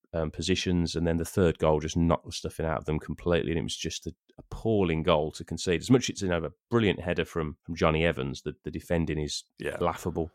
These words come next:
Speaker 2: Uh, in terms of, like, the team selection, uh, Rich Clark, Mad Few Facebook group, said, "Anybody else think that it always looks a bit lacking without Connor Hor-, Hourihane,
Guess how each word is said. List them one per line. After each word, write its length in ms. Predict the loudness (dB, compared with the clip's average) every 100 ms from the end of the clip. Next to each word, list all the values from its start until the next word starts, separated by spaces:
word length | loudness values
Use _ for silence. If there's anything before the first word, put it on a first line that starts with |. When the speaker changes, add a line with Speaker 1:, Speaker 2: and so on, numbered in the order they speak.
| -2
Speaker 2:
Uh, 180 | 4 4
in 120 | 4
terms 240 | 0 0
of, 120 | 2 2
like, 180 | 2
the 80 | 0
team 260 | -2 -2 -2
selection, 720 | 0 2 2 0 -2 -2 0
uh, 80 | 0
Rich 340 | 0 -2 -2 -8 _ _ _
Clark, 420 | -2 2 2 2
Mad 220 | -2 -2 -2
Few 180 | -4
Facebook 480 | -2 2 0 0 -4
group, 300 | 2 2 2
said, 380 | -2 2 2 2 -4 -10 -2
"Anybody 280 | 2 6 6
else 420 | 4 2 -6 -8 -14 _
think 360 | 2 2 0 -14 -16 -2
that 140 | 0
it 80 | 4
always 300 | 4 4 4
looks 520 | 2 0 -2 -8 -10 -14 -20 -4
a 60 | -2
bit 180 | 0 -2
lacking 640 | 0 0 -2 -4 -2 0
without 640 | 0 2 2 0 -4 -12 -12 -10
Connor 380 | -2 0 2 2
Hor-, 400 | 0 0 0 2
Hourihane, 920 | -2 8 10 10 6 6 2 2 -6